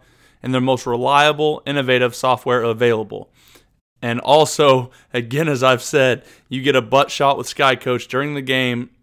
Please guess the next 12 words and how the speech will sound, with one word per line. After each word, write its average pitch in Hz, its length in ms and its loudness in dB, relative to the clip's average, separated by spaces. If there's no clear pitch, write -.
that 113 340 -6
is 110 140 -14
second 151 340 -4
to 131 120 -8
none, 123 400 -2
and 113 200 -6
it 110 320 -8
comes 131 320 -6
in 120 280 -4
reliably 117 760 2
every 143 240 -4
time, 120 460 -4